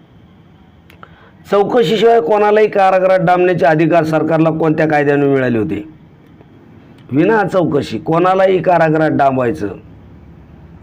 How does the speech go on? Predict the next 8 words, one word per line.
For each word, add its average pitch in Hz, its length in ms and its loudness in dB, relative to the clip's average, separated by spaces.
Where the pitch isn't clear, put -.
असा 156 240 -2
अधिकार 151 500 2
ब्रिटिश 156 380 0
सरकारला 165 400 -2
कोणत्या 240 300 0
कायद्याने 147 420 2
मिळाला 120 300 -2
होता? 95 200 -10